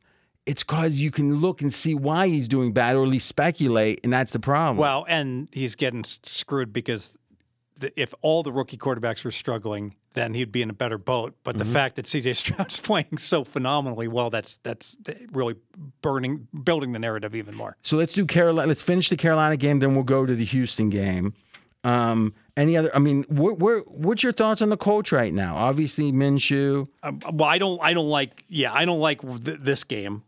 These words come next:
Speaker 2: Um,
Speaker 1: You don't like the way they play?
Speaker 2: No, they got out. I mean, you could argue they got outstatted, but they had a big lead. So call the stats even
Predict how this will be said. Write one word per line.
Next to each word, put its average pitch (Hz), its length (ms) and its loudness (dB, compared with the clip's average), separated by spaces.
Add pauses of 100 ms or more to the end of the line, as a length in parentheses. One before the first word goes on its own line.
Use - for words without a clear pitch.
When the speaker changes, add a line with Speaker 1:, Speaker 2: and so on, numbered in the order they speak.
(100)
Speaker 2:
Um, 117 640 -2 (560)
Speaker 1:
You 127 140 0
don't 139 180 2
like 123 160 2
the 127 80 2
way 123 140 4
they 113 120 0
play? 107 360 -2
Speaker 2:
No, 120 320 0
they 135 160 -2
got 139 160 2
out. 139 240 0 (180)
I 156 80 -2
mean, 135 220 0
you 139 160 -2
could 143 100 2
argue 151 200 2
they 135 80 -2
got 131 120 0
outstatted, 123 600 -2
but 123 100 -4
they 131 80 0
had 123 100 2
a 113 60 -6
big 117 200 -4
lead. 113 340 -2
So 113 520 -2 (220)
call 160 160 0
the 143 60 -4
stats 139 380 -2
even 120 480 -4